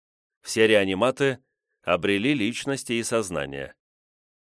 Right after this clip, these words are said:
«Добро пожаловать на Землю! Добро пожаловать в Роузвотер!», провозглашает Джек Жак, приветственно раскинув руки.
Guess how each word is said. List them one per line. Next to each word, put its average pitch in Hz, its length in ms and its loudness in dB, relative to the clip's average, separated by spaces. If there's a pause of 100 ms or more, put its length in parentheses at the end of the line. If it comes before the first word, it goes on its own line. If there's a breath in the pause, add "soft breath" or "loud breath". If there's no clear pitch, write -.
(280)
«Добро 156 480 4
пожаловать 156 720 4
на 127 180 4
Землю! 107 540 0 (480)
Добро 98 440 4
пожаловать 175 640 6
в 107 80 -2
Роузвотер!», 151 840 2 (400)
провозглашает 98 1000 0
Джек 90 300 -4
Жак, - 400 -2 (340)
приветственно 160 680 2
раскинув 92 520 -2
руки. 82 360 -6